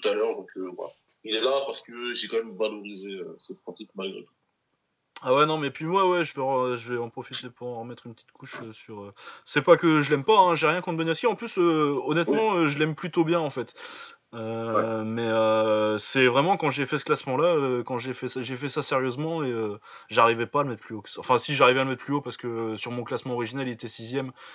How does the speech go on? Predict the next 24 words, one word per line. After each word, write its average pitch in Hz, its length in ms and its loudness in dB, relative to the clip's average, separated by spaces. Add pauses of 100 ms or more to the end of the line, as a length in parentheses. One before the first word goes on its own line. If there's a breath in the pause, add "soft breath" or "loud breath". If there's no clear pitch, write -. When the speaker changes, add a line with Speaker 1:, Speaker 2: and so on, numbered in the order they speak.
(120)
Speaker 2:
Je - 120 -8
l'ai 135 100 2
descendu 143 420 2
un 151 80 2
peu 165 180 0
parce 147 180 -8
que 131 260 -6
je - 80 -12
trouve 147 200 -10
que, - 120 -12
euh, 120 440 -6
on 117 100 -8
devrait 120 200 -12
respecter 120 380 -10
ce - 80 -14
que, 123 100 -12
bah, 113 200 -6
ce - 100 -14
que 127 40 -8
Bernardo 117 580 -4
et 107 140 -8
Filio 117 280 -10 (100)
ont 110 40 -12
fait. 160 220 -6